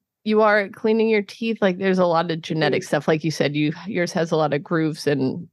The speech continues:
Speaker 1: and what, and that probably, like, leads to certain things. I don't know. Um,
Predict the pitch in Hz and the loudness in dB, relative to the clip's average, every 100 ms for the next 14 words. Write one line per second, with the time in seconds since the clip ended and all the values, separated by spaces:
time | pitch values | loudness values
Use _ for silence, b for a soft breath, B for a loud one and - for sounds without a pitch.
0 | _ 160 156 156 85 160 151 143 - 156 | _ -8 -4 -2 2 2 2 0 0 2
1 | 151 143 147 143 127 101 - - _ _ | 2 0 0 2 2 0 -4 -16 _ _
2 | _ _ _ _ 165 165 156 156 - - | _ _ _ _ -4 0 0 -2 -10 0
3 | 156 151 - 160 156 156 156 156 196 202 | 2 2 0 -2 -2 -2 -2 0 0 2
4 | 165 160 151 135 - 165 156 147 139 170 | 2 2 2 0 0 2 2 0 -4 -8